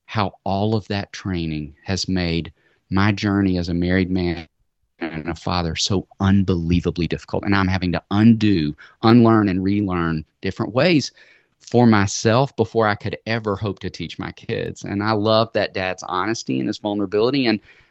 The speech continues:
I think his story is quite honestly a majority of men's story. Like, most of us grew up absorbing these messages of "don't feel, don't ask for help." I think it's why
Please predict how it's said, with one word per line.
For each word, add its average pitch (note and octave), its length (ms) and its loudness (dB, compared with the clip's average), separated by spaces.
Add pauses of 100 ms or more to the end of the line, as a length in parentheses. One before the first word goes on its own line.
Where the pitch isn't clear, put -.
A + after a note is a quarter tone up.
I B2+ 100 6
think C3 200 0
his C3 240 -2
story A2+ 420 0
is F#2+ 180 -4
quite G#2+ 440 -2
honestly A2 560 -6 (440)
a A#2 120 -2
majority G2 640 -2
of E2+ 80 -6
men's E2 220 -6
story. E2 340 -6
Like, F#2 200 -8
most A#2+ 420 2
of F#2+ 120 2
us F2 180 2
grew F#2 220 -2
up D2+ 180 -2
absorbing E2+ 560 -4
these D#2+ 220 -6
messages D2+ 680 -8
of D#2 260 -6 (500)
"don't G2+ 220 4
feel, F2+ 340 -2
don't E2 200 -2
ask D#2 220 -2
for - 140 -8
help." E2 380 -4
I F2+ 100 -4
think F#2+ 240 -4
it's - 180 -6
why G2 300 4